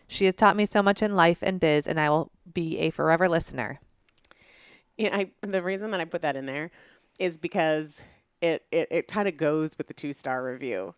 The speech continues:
Speaker 2: you know? I, I just, like, let that sink in, guys, that this particular person, um, feels that I'm honest and authentic,
Speaker 1: Mm.
Speaker 2: but not everybody feels that way.
Speaker 1: Mm-hmm.
Speaker 2: So there's, there's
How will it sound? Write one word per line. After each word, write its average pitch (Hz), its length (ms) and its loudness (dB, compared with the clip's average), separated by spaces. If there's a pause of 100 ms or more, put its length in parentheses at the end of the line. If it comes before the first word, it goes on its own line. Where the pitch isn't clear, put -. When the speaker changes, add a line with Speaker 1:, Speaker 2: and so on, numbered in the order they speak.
Speaker 2:
you 170 140 0
know? 151 380 -2
I, 160 240 0
I 170 40 0
just, 170 320 -8 (160)
like, 175 160 -2
let 190 220 4
that 226 180 2
sink 262 260 -4
in, 190 140 2
guys, 139 420 2 (300)
that 170 220 -2
this 220 180 2
particular 240 580 2
person, 151 600 2 (280)
um, 151 460 0
feels 180 240 0
that 170 100 2
I'm 151 120 2
honest 139 280 -2
and 143 80 -4
authentic, 143 680 -4 (260)
Speaker 1:
Mm. 170 220 -14 (200)
Speaker 2:
but 233 140 -4
not 269 140 2
everybody 392 320 4
feels 175 240 2
that 147 180 2
way. 123 320 -2
Speaker 1:
Mm-hmm. 208 100 -10
Speaker 2:
So 190 360 4 (380)
there's, 214 220 2 (220)
there's 208 220 2